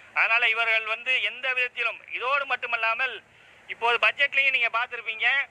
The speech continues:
அ, கடந்த நான்கு ஆண்டுகள திராவிட மாடல் அரசு எழுபத்தி எட்டாயிரத்தி எண்ணூத்தி எண்பத்தி ரெண்டு பணியிடங்களை நிரப்பினோம் என்ற அறிக்கையை மாண்புமிகு நிதியமைச்சர் அவர்கள் வெளியிட்டிருக்கிறார். அதுல ஐம்பதாயிரம் பணியிடங்கள் என்பது காவல்துறையில எடுத்தது.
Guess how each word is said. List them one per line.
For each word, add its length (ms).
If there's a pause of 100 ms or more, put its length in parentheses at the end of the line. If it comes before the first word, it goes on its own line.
(500)
அ, 220
கடந்த 540
நான்கு 420
ஆண்டுகள 500
திராவிட 480
மாடல் 300
அரசு 560 (360)
எழுபத்தி 380 (100)
எட்டாயிரத்தி 560
எண்ணூத்தி 400
எண்பத்தி 340
ரெண்டு 200
பணியிடங்களை 580
நிரப்பினோம் 520
என்ற 220
அறிக்கையை 460 (420)
மாண்புமிகு 420
நிதியமைச்சர் 560
அவர்கள் 280
வெளியிட்டிருக்கிறார். 760 (480)
அதுல 220
ஐம்பதாயிரம் 760
பணியிடங்கள் 480
என்பது 580
காவல்துறையில 680 (180)
எடுத்தது. 520